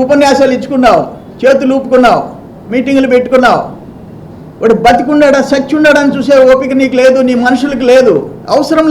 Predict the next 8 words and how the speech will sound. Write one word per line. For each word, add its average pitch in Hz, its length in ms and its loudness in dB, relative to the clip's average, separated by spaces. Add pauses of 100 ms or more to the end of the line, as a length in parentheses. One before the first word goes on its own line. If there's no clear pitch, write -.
లేదు. 269 260 4 (3000)
ఇది 277 180 -4 (720)
ఎక్కడో, 285 280 2 (800)
ఉమ్, 233 420 -4 (460)
కొన్ని 247 200 0 (140)
దేశాల్లో 262 540 4 (1400)
క్రూరంగా 269 460 4 (120)
ప్రవర్చిన-, 254 640 0